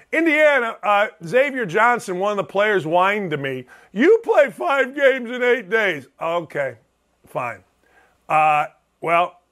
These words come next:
I don't. I'm old. I would. I did, but not now. Anyway, Indiana gets in a tough circumstance, and what do they do? They quit. They laid down against Saint Mary's. Au contraire, a champion like Baylor,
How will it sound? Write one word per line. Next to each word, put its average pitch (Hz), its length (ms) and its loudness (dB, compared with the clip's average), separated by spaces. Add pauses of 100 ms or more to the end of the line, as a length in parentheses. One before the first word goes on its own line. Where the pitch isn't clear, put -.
I 160 140 -2
don't. 180 400 0
I'm 156 160 -4
old. 156 280 2
I 143 120 -4
would. 160 380 0
I 139 140 -6
did, 156 460 0 (220)
but 156 100 -6
not 160 220 0
now. 156 320 0
Anyway, 170 400 -2 (1040)
Indiana 247 480 2
gets 202 260 -4
in 208 120 -4
a 180 40 -6
tough 190 300 0
circumstance, 202 720 -6
and 208 100 -4
what 214 140 0
do 226 60 4
they 226 60 2
do? 262 180 -6
They 190 140 0
quit. 226 380 -2 (720)
They 311 100 -2
laid 208 280 2
down 262 220 2
against 196 320 -2
Saint 175 240 -2
Mary's. 160 320 -2 (320)
Au 240 140 4
contraire, 233 680 0 (340)
a 190 120 0
champion 196 760 -2
like 170 300 0
Baylor, 185 560 -2